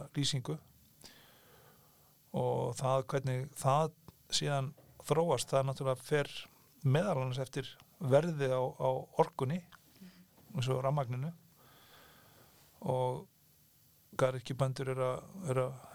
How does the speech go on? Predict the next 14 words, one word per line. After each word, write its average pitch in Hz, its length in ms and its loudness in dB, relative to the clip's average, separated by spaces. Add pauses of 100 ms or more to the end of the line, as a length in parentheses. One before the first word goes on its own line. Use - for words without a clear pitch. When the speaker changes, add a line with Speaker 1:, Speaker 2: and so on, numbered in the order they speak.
(120)
Speaker 1:
eru 131 240 -2
í 131 220 -2 (400)
dreifbýli 143 560 0
og 139 140 2
eru 131 120 0
að 131 60 -14
borga 135 360 0 (240)
sett - 220 -2
fyrir 135 220 -4
rafmagnið, 135 560 -4 (1500)
hérna, 127 280 -2
miðað 135 280 2
við 127 140 0
það, 143 200 -2